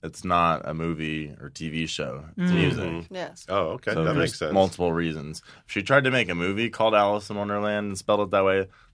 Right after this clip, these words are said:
Speaker 1: then Disney could probably, you know, come after her. I don't know.
Speaker 2: Mm-hmm.
Speaker 1: Uh,
Speaker 2: Well, I really like that. And then obviously you were my favorite. And then, um,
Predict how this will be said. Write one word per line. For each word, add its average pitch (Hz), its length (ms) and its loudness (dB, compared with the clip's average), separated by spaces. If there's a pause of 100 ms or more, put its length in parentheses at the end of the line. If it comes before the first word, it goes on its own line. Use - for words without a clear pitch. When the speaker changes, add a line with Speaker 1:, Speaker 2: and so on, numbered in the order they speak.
Speaker 1:
then 85 360 0
Disney 80 320 -4
could 73 180 -12
probably, 78 680 -2 (300)
you 71 60 -12
know, 69 100 -10
come 82 160 -8
after 82 280 -4
her. 80 240 -6 (280)
I 69 60 -18
don't 69 100 -16
know. - 160 -16
Speaker 2:
Mm-hmm. 139 320 0 (160)
Speaker 1:
Uh, - 240 -10
Speaker 2:
Well, 165 120 6
I 180 40 8
really 190 280 4
like 175 200 2
that. 156 380 4
And 156 160 -4
then 147 320 0
obviously 143 380 -2
you 147 160 0
were 151 100 2
my 139 140 0
favorite. 139 400 0
And 147 180 -2
then, 143 380 0 (600)
um, 139 460 -2